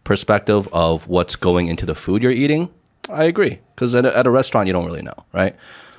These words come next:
Um, but I'm talking about it from just, like, a general happiness level, because I'm almost the exact opposite, because I'm always eating at home. So I'm not always cooking, I'm ordering delivery a lot, but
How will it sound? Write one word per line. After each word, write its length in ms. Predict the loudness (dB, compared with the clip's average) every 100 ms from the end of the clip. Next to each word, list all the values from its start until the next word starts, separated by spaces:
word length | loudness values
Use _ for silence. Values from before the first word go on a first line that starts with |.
| -20 _
Um, 320 | 0 0 -2 0
but 280 | 2 2 0
I'm 180 | 0 0
talking 320 | 0 -2 0
about 200 | 0 0
it 40 |
from 280 | -2 -2 -2
just, 160 | -2 -4
like, 140 | -4
a 40 | -4
general 420 | -4 -2 -2 -2
happiness 680 | -2 -4 -2 -2 -2 -2 -2
level, 300 | -2 0 -4
because 400 | -2 0 0 -2 -14 -20 -20 _ 0
I'm 200 | 0 2
almost 280 | 0 0
the 80 | -2
exact 360 | -2 0 -2 -2
opposite, 680 | -4 -4 -4 -8 -10 -12 -10
because 540 | -10 -2 -2 0 -4 -10 _ _
I'm 180 | -2 0
always 400 | 0 2 2 2 -4
eating 200 | -10 -10
at 120 | -12
home. 280 | -14 -16 -20 _ _ -20 -16
So 160 | 0 2
I'm 100 | 4
not 140 | 2
always 240 | 4 2 0
cooking, 580 | -2 -2 0 0 -4 -2
I'm 100 | 0
ordering 260 | 2 2 0
delivery 320 | 0 0 2
a 60 | 2
lot, 360 | 2 0 -2
but 340 | 0 0 0